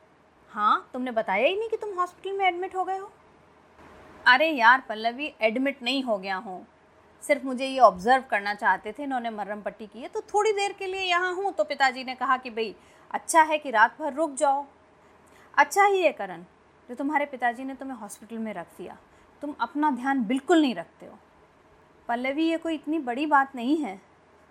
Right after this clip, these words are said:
"कैसे नहीं है बड़ी बात? सारा घर परेशान है।"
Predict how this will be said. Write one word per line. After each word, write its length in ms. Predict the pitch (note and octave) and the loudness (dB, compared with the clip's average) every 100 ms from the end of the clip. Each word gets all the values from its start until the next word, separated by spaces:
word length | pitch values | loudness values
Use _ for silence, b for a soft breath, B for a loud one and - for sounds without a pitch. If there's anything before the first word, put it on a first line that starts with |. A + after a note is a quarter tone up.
| _ | _
"कैसे 280 | C4+ B3+ D#4 | -6 -4 -6
नहीं 200 | D4 D4+ | -4 -4
है 60 | D4+ | -2
बड़ी 260 | C#4+ D4 | -4 -6
बात? 220 | C#4 D4 F4+ _ _ _ _ _ - | -4 -6 -6 _ _ _ _ _ 0
सारा 220 | C#4+ E4 | 6 8
घर 240 | D4+ A#3 D#4 | 6 2 -2
परेशान 520 | B3 G#3+ G#3 A3+ F#3+ | 0 -2 -6 -12 -12
है।" 160 | G#3 | -12